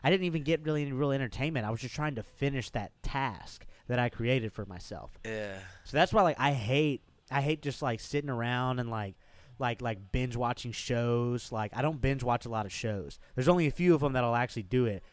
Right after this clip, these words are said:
Speaker 1: 'cause you gotta put so much time and effort into it. I'm like, "Dude, I'd rather be learning," whether it be learning stuff about uh, how to grow my business or stuff about social media or, like, reading things that interest me,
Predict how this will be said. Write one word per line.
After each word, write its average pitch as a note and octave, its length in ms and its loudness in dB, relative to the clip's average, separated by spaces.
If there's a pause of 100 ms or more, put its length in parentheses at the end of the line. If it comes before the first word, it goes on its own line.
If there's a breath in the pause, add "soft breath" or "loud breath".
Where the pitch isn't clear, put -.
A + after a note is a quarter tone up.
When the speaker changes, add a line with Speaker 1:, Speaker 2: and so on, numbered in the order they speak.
Speaker 1:
'cause B2+ 100 -6
you C3+ 60 -4
gotta D#3 120 2
put C#3+ 140 -2
so D3 160 -2
much C3+ 160 -4
time C3+ 220 -2
and G#2 100 -4
effort C#3+ 300 0
into G#2 320 -4
it. F#2 120 -6 (220 loud breath)
I'm - 80 -4
like, C3+ 160 2
"Dude, C#3 180 2
I'd C3 140 0
rather C3+ 180 2
be A2 160 -2
learning," A2 500 0 (260 loud breath)
whether B2+ 240 0
it A2+ 60 -8
be B2+ 120 0
learning B2 300 2
stuff B2 320 -2
about A2 440 0 (300 soft breath)
uh, A2+ 160 2
how A2+ 140 0
to A#2+ 120 0
grow A#2+ 180 2
my A2+ 140 -2
business A#2 560 -2
or A2+ 420 2 (200 soft breath)
stuff B2+ 300 -2
about A#2 280 0
social B2 300 -2
media B2 640 0
or, A2+ 420 2
like, A2 220 -2
reading B2+ 220 0
things B2+ 180 0
that A2 100 0
interest A2+ 480 0
me, A#2 280 0